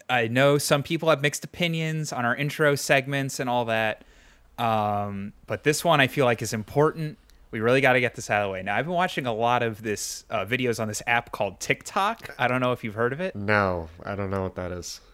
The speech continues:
Speaker 2: Is that, like, a Chinese,
Speaker 1: Yeah,
Speaker 2: is
Speaker 1: so
Speaker 2: that a
Speaker 1: it's
Speaker 2: Chinese app or something?
Speaker 1: It's, it's like a Chinese app for horny teens where they post videos about how, like, horny they are.
Speaker 2: Uh.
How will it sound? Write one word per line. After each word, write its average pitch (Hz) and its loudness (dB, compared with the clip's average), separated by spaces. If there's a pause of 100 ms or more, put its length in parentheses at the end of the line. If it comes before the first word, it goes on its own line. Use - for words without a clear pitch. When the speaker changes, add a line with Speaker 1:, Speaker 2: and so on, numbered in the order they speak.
(760)
Speaker 2:
Is 107 -8
that, 110 2
like, 107 2
a 101 0
Chinese, 107 0
Speaker 1:
Yeah, 113 2
Speaker 2:
is - -2
Speaker 1:
so 151 4
Speaker 2:
that 110 6
a - 2
Speaker 1:
it's 135 -2
Speaker 2:
Chinese 107 -4
app 113 -4
or 117 -8
something? 110 -12 (240)
Speaker 1:
It's, 151 -4
it's 165 0
like 185 2
a 247 2
Chinese 196 0
app 143 4
for - 0
horny 127 2
teens 98 -4 (100)
where 113 2
they 113 2
post 135 0
videos 120 4
about 110 2
how, 113 2
like, 110 2
horny 123 0
they 151 2
are. 202 0
Speaker 2:
Uh. 95 -2